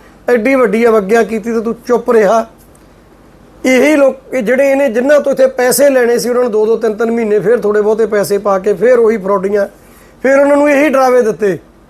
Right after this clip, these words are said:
ਵੀ ਤੁਹਾਡੀਆਂ ਮੈਂ ਇਹੋ ਜਿਹੀਆਂ ਵੀਡੀਓ ਬਣਾ ਕੇ ਸਮਾਜ 'ਚ ਸਿੱਟ ਦੂੰਗਾ, ਤੁਸੀਂ ਮੂੰਹ ਦਿਖਾਉਣ ਜੋਗੇ ਨਹੀਂ ਰਹਿਣਾ। ਅਗਲੇ ਡਰ ਗਏ। ਤੇ ਇਹ ਜਿਹੜੀ ਵੀਡੀਓ ਹੈਗੀ ਆ, ਕੋਈ ਸ਼ੇਅਰ ਕਰਦਾ ਐਵੇਂ ਗਲਤੀ ਨਾਲ ਕਿਤੇ ਸਾਈਬਰ ਦੇ, ਸਾਈਬਰ ਕ੍ਰਾਈਮ ਦੇ ਵਿੱਚ ਇਨਵੋਲਵ ਨਾ ਹੋ ਜਿਓ।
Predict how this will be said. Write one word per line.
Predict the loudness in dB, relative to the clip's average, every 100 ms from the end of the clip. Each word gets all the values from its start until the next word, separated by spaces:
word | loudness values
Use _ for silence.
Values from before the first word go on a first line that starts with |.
| _ _ -8
ਵੀ | -4
ਤੁਹਾਡੀਆਂ | 0 0 2 2
ਮੈਂ | 2
ਇਹੋ | 2
ਜਿਹੀਆਂ | 2 0
ਵੀਡੀਓ | -2 -2 -2
ਬਣਾ | 0 -2 -2
ਕੇ | -2 -4
ਸਮਾਜ | -2 0 -2
'ਚ | -2
ਸਿੱਟ | -4
ਦੂੰਗਾ, | -2 -4
ਤੁਸੀਂ | -2 -2
ਮੂੰਹ | -2 -4
ਦਿਖਾਉਣ | -2 -4 -2
ਜੋਗੇ | -2 -2 -4 -6 -20 -20 -20 -6
ਨਹੀਂ | 0 2
ਰਹਿਣਾ। | 2 2 0
ਅਗਲੇ | 0 -2 -4 -4
ਡਰ | -6 -6
ਗਏ। | -10 -16 -20 -20 -20 -20 -20 -20 -20 -20 -20 -20 -8
ਤੇ | -2
ਇਹ | 2 2 2
ਜਿਹੜੀ | 0
ਵੀਡੀਓ | 0 0 0 2
ਹੈਗੀ | 0 0
ਆ, | 0
ਕੋਈ | 0 -2
ਸ਼ੇਅਰ | 0 0
ਕਰਦਾ | 0 -4 0
ਐਵੇਂ | 0 0 0
ਗਲਤੀ | -2 -4 -4
ਨਾਲ | -2 0 0
ਕਿਤੇ | -2 -2 -2
ਸਾਈਬਰ | 0 -2 -2
ਦੇ, | 0 2 0 -2 -10 -20 -8
ਸਾਈਬਰ | 0 2 2 0
ਕ੍ਰਾਈਮ | 0 -2 0
ਦੇ | -2
ਵਿੱਚ | -2 -4
ਇਨਵੋਲਵ | -4 -2 -2 -4 -4
ਨਾ | -4
ਹੋ | -2
ਜਿਓ। | -2 -2